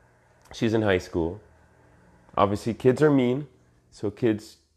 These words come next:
treat her very badly, um, prank her, you know,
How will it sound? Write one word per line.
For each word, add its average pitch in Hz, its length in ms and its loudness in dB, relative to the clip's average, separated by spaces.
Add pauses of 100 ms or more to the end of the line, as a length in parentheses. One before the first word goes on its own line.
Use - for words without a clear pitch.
treat 120 220 -6
her 117 260 0 (100)
very 104 280 2
badly, 98 400 2 (800)
um, 92 300 -2 (300)
prank 98 340 0
her, 101 340 0 (580)
you 104 120 -4
know, 98 260 -2